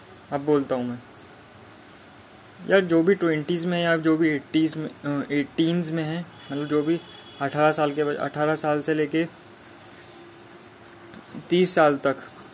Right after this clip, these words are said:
आपको अपने मेंटर्स पता कर लेने चाहिए।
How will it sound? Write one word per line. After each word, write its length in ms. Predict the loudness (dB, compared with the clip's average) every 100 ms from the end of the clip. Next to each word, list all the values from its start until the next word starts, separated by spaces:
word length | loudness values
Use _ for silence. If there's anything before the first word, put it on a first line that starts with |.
| -20 -20 -20 -20 -20 -20 -20 -20 -20 -20 -20 -20 -20 -20 -20 -20 -20 -20 -20 -20 -20 -20 -6 4
आपको 320 | 4 6 4
अपने 180 | 6 4
मेंटर्स 440 | 4 4 2 2
पता 260 | 4 6 6
कर 120 | 6
लेने 280 | 6 4 0
चाहिए। 320 | -2 -2